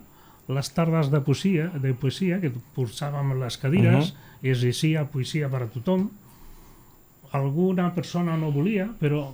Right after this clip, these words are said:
Speaker 1: normalment teníem acords. I jo crec en el pacte.
Speaker 2: Sí, però jo t'explicaré, per exemple, que l'Associació de Comerciants, quan fa la festa, que s'acaba a les nou i pico, no, l'Ajuntament no li deixa posar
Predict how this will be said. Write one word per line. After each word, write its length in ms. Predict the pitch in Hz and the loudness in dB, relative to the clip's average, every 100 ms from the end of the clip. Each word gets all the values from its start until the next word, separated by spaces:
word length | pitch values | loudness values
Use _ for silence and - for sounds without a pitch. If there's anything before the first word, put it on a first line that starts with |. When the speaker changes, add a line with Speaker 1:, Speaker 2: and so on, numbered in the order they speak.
| - | -4
Speaker 1:
normalment 680 | 147 139 139 180 190 175 220 | 2 2 4 4 4 4 4
teníem 340 | 180 151 151 135 | 4 4 4 2
acords. 400 | 120 110 98 - | 2 -4 -6 -4
I 80 | 135 | 0
jo 100 | 202 | 0
crec 360 | 202 185 175 - | 0 -2 -2 -4
en 180 | 110 113 | -4 -4
el 120 | 107 | -4
pacte. 380 | - 101 - - - - - | -8 -12 -12 -20 -20 -20 -20
Speaker 2:
Sí, 220 | - 131 - | -4 0 0
però 200 | - 113 | 0 2
jo 120 | 127 | 4
t'explicaré, 540 | 147 147 - 139 143 143 | 4 2 0 2 4 4
per 140 | 151 | 2
exemple, 440 | 123 131 143 151 165 | 2 2 2 0 0
que 120 | 123 | 2
l'Associació 640 | 113 104 120 110 107 135 | 2 0 -2 -2 0 2
de 80 | 135 | 2
Comerciants, 520 | 127 139 123 143 147 | 4 2 2 2 0
quan 180 | - 110 | 0 -2
fa 140 | - 113 | 0 0
la 140 | 104 | 0
festa, 460 | - 107 - 120 - - - _ _ - - | -2 -4 -2 -4 -4 -20 -20 _ _ -20 -12
que 100 | - | -10
s'acaba 400 | - - 95 90 | -8 -8 -8 -8
a 120 | 92 | -8
les 100 | 90 | -4
nou 460 | 98 98 95 92 95 | -4 -4 -6 -6 -8
i 60 | |
pico, 340 | - 127 - 190 - _ _ - _ - _ _ - | -4 -4 -4 -8 -10 _ _ -20 _ -20 _ _ 2
no, 240 | 131 135 139 135 | 6 8 8 4
l'Ajuntament 460 | 127 139 135 143 | 4 4 4 4
no 80 | 160 | 6
li 80 | 160 | 4
deixa 200 | 139 131 | 4 2
posar 460 | 135 123 123 101 | 0 2 4 2